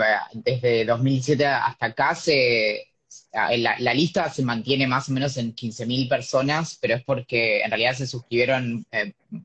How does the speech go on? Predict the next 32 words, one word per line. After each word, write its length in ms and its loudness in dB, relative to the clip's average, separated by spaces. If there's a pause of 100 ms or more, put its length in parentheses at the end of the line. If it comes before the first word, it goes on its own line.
(120)
más 240 -2
o 40 -2
menos 160 2
veintisiete 580 -2
mil, 360 0 (400)
y 120 2
hay 240 2
unas 280 -2
diez 220 0
mil 380 2
a 80 0
las 160 -2
que 140 -4
yo 200 2
voy 220 4
archivando 760 0
cuando 500 0
pasa 260 -2
mucho 320 -2
tiempo 400 2
que 100 -12
no 120 -2
abren 260 0
los 160 -4
correos, 640 0 (220)
eh, 240 2
cuando 180 0
pasan 220 0
más 140 4
de 80 4
tres 240 2
meses, 540 0